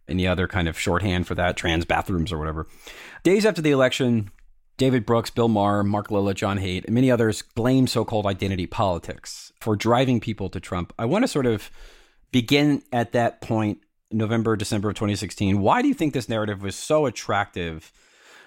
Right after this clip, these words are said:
It's obviously very unfalsifiable. Like, I don't know how to show that's not true. <laughs> I mean, I guess maybe there is some statistical way that you may be aware of, but it does seem like it sort of gets everybody off the hook.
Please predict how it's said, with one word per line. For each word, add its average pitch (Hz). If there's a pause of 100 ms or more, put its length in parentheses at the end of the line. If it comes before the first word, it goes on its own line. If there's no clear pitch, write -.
(120)
It's -
obviously 190
very 131
unfalsifiable. 113
Like, 92
I 107
don't 107
know 110
how 104
to 98
show 101
that's 90
not 95
true. 135 (160)
<laughs> -
I 120
mean, 117
I 113
guess 113
maybe 110
there 104
is 107
some 120
statistical 113
way 123 (380)
that 98
you 110
may 123
be 120
aware 127
of, 135 (400)
but 135
it 135
does 170
seem 156
like 135
it -
sort 165
of 127
gets 127
everybody 117
off 104
the 107
hook. 101